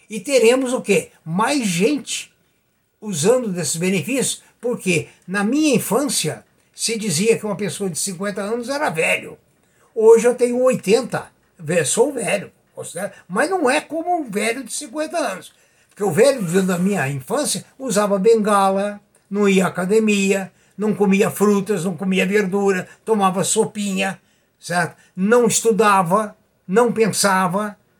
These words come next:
ficava ali no bairro, fazia, jogando gamão, qualquer um jogo assim. Então, é muito diferente.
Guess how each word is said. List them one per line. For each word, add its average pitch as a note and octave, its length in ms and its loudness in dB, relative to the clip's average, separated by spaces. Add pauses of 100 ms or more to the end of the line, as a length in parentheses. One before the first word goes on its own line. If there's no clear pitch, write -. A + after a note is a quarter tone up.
(180)
ficava G3 380 -4
ali G3 160 2
no G3+ 120 0
bairro, G3+ 520 2 (160)
fazia, F3 300 -2
jogando D3+ 380 0
gamão, G2+ 500 0
qualquer F#3 280 -4
um G#3 160 0
jogo G3 300 0
assim. A#2+ 360 -10 (260)
Então, A#3 260 -4 (200)
é C4+ 140 2
muito C4+ 480 -2
diferente. G3+ 760 -2